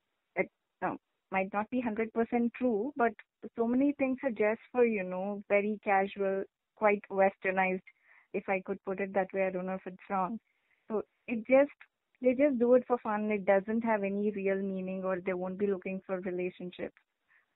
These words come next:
like the other apps like Tinder, Bumble is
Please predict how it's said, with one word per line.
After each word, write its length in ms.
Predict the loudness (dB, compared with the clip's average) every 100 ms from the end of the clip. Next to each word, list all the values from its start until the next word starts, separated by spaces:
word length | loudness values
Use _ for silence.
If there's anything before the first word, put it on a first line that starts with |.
| _
like 280 | -2 0 0
the 80 | -2
other 360 | 0 0 2 2
apps 200 | 2 -2 _ -8
like 160 | -8 -10 -14 -6
Tinder, 840 | -2 -2 0 0 0 -2 -4 -8 _ _ -4
Bumble 420 | 0 0 0 -2
is 140 | -2